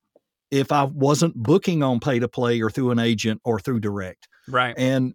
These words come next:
Speaker 1: it, it held me up a little bit. And then, uh, up until, what, I don't know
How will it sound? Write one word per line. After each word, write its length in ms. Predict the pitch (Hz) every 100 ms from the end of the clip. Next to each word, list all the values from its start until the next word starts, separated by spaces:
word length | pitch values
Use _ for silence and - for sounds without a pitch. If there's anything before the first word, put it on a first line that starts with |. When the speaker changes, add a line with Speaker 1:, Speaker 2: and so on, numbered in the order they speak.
| -
Speaker 1:
it, 180 | 151 170
it 120 | 151 151
held 360 | 170 180 175
me 180 | 156 160
up 160 | 254 175
a 40 |
little 240 | 123 104
bit. 280 | 90 104 104 127
And 160 | 131
then, 200 | 156 160 -
uh, 140 | 151 160
up 180 | 147 147
until, 500 | 139 131 147 131 113
what, 220 | 151 110 104 _ _ -
I 80 | 170
don't 140 | 123
know 160 | 98